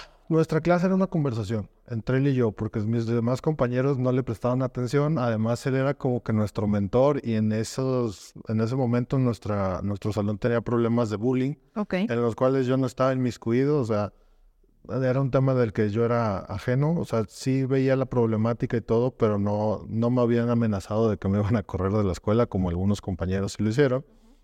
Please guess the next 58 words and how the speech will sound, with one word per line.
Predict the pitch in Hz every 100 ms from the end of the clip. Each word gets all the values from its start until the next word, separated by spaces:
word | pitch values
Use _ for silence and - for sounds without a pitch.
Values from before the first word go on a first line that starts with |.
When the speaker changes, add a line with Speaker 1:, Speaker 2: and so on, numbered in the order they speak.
| -
Speaker 1:
Entonces, | 131 151 147 156
un | 170
día | 175
platicando | 170 156 147 160 160
con | 151
el | 139
maestro, | 139 -
le | 143
digo, | 139
"Oiga, | 139
maestro, | 135 131 135 127
a |
mí | 139
me |
gusta | 135 131 135 131
esto, | 143 - 151
me | 135
gusta | 113 -
el | 113
dinero, | 101 131 135 127
me |
gusta | 110 104 110 - _ _ _
ser | - 110
líder, | 143 151 135
bla, | 120
bla, | 113
bla". | 131 160 - _ _ _ _ _ _ _ -
Y |
el | 131
maestro | 131 135 - 160
me | 151
dice | 135 147
sin | 139 131
titubear, | 120 110 117 120 -
"Estudia | 110 123 123
economía". | 117 110 101 104 - _ _ -
Speaker 2:
Ok. | 190 190 208 233 -
Speaker 1:
Y | 151
a | 139
pesar | - 131 151
de | 175 208
que | 190
teníamos | 156 147 180 175
una | 185
clase | 180 170 185
de | 185
economía | 131 110 110 131
en |
la | 156
prepa, | 156 156 - 185 196 120
yo | 110
no | 131
entendía | 143 139 135 135 135
ni | 123
qué | - 113
era | 123
economía, | 127 113 90 92 117 120 123
ni, | 113